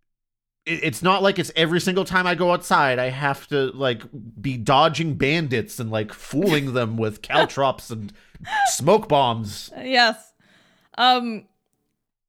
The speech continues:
Speaker 2: yeah. So there's just this unfortunate flavor of sort of racial stereotyping that happens in this book.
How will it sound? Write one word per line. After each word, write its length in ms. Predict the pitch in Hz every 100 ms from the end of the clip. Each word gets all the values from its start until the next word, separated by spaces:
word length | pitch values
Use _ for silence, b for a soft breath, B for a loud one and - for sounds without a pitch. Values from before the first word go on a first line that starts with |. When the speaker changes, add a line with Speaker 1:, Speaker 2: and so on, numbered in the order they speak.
| _ _
Speaker 2:
yeah. 320 | 240 196 156 -
So 280 | - 285 294
there's 260 | 294 392 359
just 180 | 392 311
this 140 | -
unfortunate 920 | - 233 240 214 214 226 202 190 151 - _ _
flavor 840 | - - 220 208 208 202 190 185
of 200 | 180 202
sort 260 | 196 196 185
of 160 | 180 185
racial 400 | 185 190 190 190
stereotyping 880 | 196 180 185 190 185 196 180 175
that 120 | 170 196
happens 340 | 180 196 185
in 80 | 170
this 140 | 185
book. 360 | - 269 262